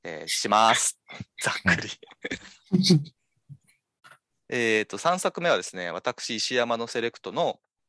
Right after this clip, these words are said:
Speaker 1: えー、エンゼルハートという作品についてお話しします。えー、エンゼルハートは千九百八十七年の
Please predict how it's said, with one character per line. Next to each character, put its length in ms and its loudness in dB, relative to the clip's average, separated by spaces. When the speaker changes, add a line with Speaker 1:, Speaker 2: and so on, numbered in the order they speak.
Speaker 1:
え 320 -18
ー、 60 0
エ 20 2
ン 60 -2
ゼ 140 2
ル 60 2
ハ 160 6
ー 20 0
ト 260 -6
と 140 -6
い 160 -8
う 60 -14
作 240 -8
品 260 -8
に 100 -14
つ 120 -8
い 60 -8
て 120 2
お 40 4
話 360 0
し 60 -4
し 80 -10
ま 100 -4
す。 280 -10
え 600 -12
ー、 60 0
エ 40 2
ン 60 -2
ゼ 100 4
ル 80 2
ハ 160 6
ー 40 4
ト 140 -2
は 180 4
千 240 -2
九 160 -2
百 200 -6
八 240 -8
十 200 2
七 240 2
年 240 -4
の 200 0